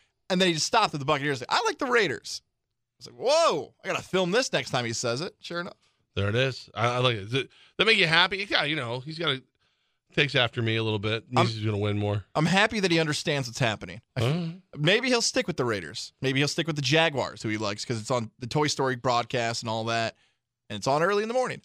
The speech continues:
Speaker 1: I don't know what he's gonna stick with, but I'm glad he's engaged in what I'm watching. It feels very cool. Very cool dad moment.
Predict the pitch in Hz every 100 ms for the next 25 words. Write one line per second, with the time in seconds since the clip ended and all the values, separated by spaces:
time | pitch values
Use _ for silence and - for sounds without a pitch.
0 | - 302 370 370 302 165 156 - 135 -
1 | 107 135 139 143 190 185 170 143 123 147
2 | 151 139 120 113 110 107 87 - 113 117
3 | 135 120 180 165 127 110 175 165 175 131
4 | 117 110 101 85